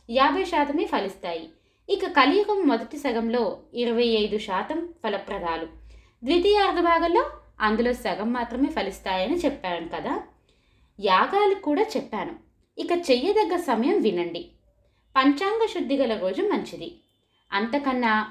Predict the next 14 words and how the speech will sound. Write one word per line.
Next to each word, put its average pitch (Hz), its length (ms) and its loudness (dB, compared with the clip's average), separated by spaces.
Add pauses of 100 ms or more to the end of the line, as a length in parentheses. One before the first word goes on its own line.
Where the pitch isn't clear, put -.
(120)
రవి 220 340 2
సంక్రాంతి 233 720 -2 (180)
ఇంకా 202 340 -2
మంచిది. 320 460 -4 (680)
విషువ, 277 360 0 (340)
అయనాలు, 208 680 0 (140)
మకర 202 340 -4
సంక్రాంతి, 202 680 -4 (200)
చంద్రగ్రహణం, 208 800 -4
సూర్యగ్రహణాలు 208 840 -2 (440)
ఒకదానిని 359 560 2
మించి 311 300 2
మరొకటి 220 460 0
మంచివి. 175 520 -8